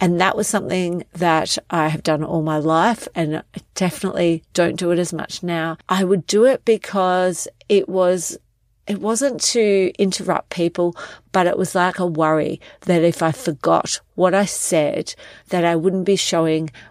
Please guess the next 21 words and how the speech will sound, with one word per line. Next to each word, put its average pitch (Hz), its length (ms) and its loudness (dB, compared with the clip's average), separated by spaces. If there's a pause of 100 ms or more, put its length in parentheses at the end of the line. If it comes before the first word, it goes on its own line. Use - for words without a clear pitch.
my 170 200 2
knowledge 160 680 2
and 160 220 -2
my 160 160 -2
interest - 480 -4
in 160 160 0
the 151 80 -4
topic. - 640 -4 (260)
And 175 100 2
it - 40 0
was 175 120 0
a 190 60 4
bit 202 240 2
like 170 200 -2
that 170 240 2
imposter 170 540 -2
syndrome. 156 680 -4 (100)
By 160 380 2
blurting 175 540 2
it 170 100 -2
out, 185 420 2